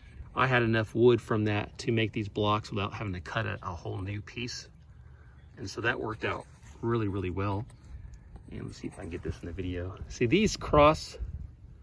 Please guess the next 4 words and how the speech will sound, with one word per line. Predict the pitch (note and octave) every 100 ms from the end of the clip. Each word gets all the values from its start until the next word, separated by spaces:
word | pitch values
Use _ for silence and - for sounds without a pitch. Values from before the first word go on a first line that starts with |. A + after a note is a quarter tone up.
| - - -
sections | - A2+ - A2+ -
here | A#2 A2+ A2 A2+ - - -
that | G#2+ -
tilt, | - - - -